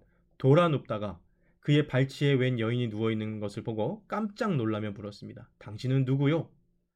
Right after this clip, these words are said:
이에 룻은 대답하죠. "저는 어르신의 여종 룻입니다. 어르신은 우리 기업을 물을 자가 되시오니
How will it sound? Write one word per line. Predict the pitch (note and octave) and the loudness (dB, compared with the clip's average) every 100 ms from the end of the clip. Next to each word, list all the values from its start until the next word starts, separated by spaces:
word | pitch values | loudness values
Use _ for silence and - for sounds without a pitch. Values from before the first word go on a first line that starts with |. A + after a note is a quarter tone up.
| _ | _
이에 | A#2 A#2 A2+ | -8 -4 -2
룻은 | A2 - G#2+ | -4 -8 -8
대답하죠. | G2+ G2 G#2 A2 F3 - _ _ _ _ | -6 -8 -8 -6 -8 -8 _ _ _ _
"저는 | B2+ C3 C#3+ C#3 - | 0 2 2 0 -2
어르신의 | A2+ C3 C3+ C#3 C3 | 2 4 4 2 2
여종 | A2+ A#2 A#2+ A3+ - | 0 -2 -4 -4 -8
룻입니다. | A#2 E3+ C#3+ B2 A2 G2+ _ _ _ _ _ - | -2 0 0 -2 -6 -12 _ _ _ _ _ -2
어르신은 | A#2+ D#3+ D#3+ E3 D#3+ | 4 4 2 0 2
우리 | D3 D#3 | 0 0
기업을 | - C#3 C#3 | 0 2 2
물을 | C3 B2 D3 | 0 0 -2
자가 | C#3+ B2+ A#2+ | 0 -2 -2
되시오니 | G#2+ - G#2 G#2+ G2 | -6 -8 -8 -8 -10